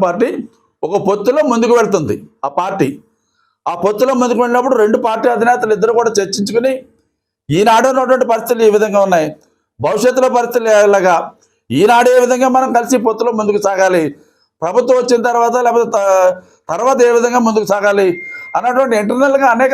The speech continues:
రకమైనటువంటి ఆలోచనలు వాళ్ళందరూ కూడా డిస్కస్ చేసుకున్నారు వారిద్దరు కూడా.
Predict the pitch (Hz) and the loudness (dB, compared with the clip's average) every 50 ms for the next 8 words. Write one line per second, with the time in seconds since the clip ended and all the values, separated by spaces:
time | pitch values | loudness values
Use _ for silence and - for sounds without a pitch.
0 | 269 262 269 285 277 285 269 277 277 254 269 262 254 240 226 - - - - - | 0 0 0 0 0 0 0 0 0 0 0 0 2 2 0 -2 -4 -14 -16 -18
1 | _ - - 170 220 240 247 240 247 262 262 269 254 247 240 233 226 226 247 254 | _ -6 -4 -2 0 0 0 2 2 2 2 2 2 2 2 2 0 0 0 0
2 | 254 254 208 220 214 - 269 269 269 269 - 262 240 262 254 214 202 202 202 208 | 0 0 0 0 -2 -2 -4 -2 0 -2 -2 0 -2 0 0 0 0 0 0 0
3 | 196 233 233 214 226 202 170 131 | 0 0 0 0 0 0 0 -2